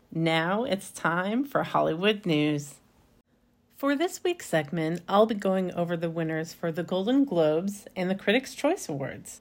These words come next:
The Oscar ceremony won't be until March twelfth, but they've just announced the nominations and we'll be going over those next week.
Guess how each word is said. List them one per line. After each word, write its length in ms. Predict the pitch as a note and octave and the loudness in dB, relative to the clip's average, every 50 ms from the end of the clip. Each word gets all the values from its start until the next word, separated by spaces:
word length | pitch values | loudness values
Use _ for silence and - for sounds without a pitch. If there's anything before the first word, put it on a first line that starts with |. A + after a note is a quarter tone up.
| _ | _
The 80 | - - | -2 2
Oscar 400 | A#3+ C4+ D4 - - - F4 E4+ | 2 2 2 2 0 0 0 2
ceremony 500 | - - A#3+ A3+ G#3+ G#3+ G3+ G3+ G3 F#3+ | 4 6 6 6 6 6 4 4 4 2
won't 340 | F#3 E3+ F3+ F3+ F#3+ G3 G3 | 2 2 2 2 2 2 0
be 120 | G#3 G3 | 0 0
until 300 | F#3 F#3 F#3+ G3 F#3+ F3 | 0 0 0 0 0 0
March 340 | E3+ D#3+ E3 E3+ E3 - - - | 2 2 0 0 -2 -4 -8 -10
twelfth, 440 | - - D#3+ D3+ E3+ G3 A3+ - - - - - - - - | -4 0 2 2 2 2 0 -4 -10 -20 -20 -20 -20 -2 0
but 160 | C4 B3+ B3+ | 0 2 4
they've 180 | E4 E4 C#4+ - | 2 2 2 2
just 380 | - D#4+ E4+ F#4+ F#4 - - | 4 4 4 4 4 0 0
announced 480 | C#4+ C4 C4 B3+ B3 B3 C#4 C#4 - - | 2 4 6 6 6 6 4 4 0 -2
the 80 | F#3 | 0
nominations 800 | F3 F3 E3+ F3 F3+ F3+ F3 F3 F#3 G3 G3 - E3 D3+ D3+ D3 | 2 4 4 4 2 2 0 0 0 0 -2 -2 -2 -2 -2 -2
and 240 | D3+ E3+ F3 F3 F3 | -2 -2 -2 0 2
we'll 140 | G3+ G#3 G#3+ | 2 2 4
be 100 | A3+ A3 | 2 2
going 320 | G#3 G#3 G3 G3 F#3+ F#3 | 4 4 4 4 4 4
over 340 | F3 F3 F3+ F3+ F3 F#3 F3 | 2 2 2 2 2 2 0
those 320 | E3+ E3 E3+ E3 E3 E3+ - | 2 4 4 4 4 4 2
next 380 | E3+ D#3 D3+ D#3 - - - | 0 0 0 -2 -6 -10 -6
week. 380 | D#3+ D#3+ D3 C#3 C3 - - | -2 -2 -2 -2 -4 -10 -16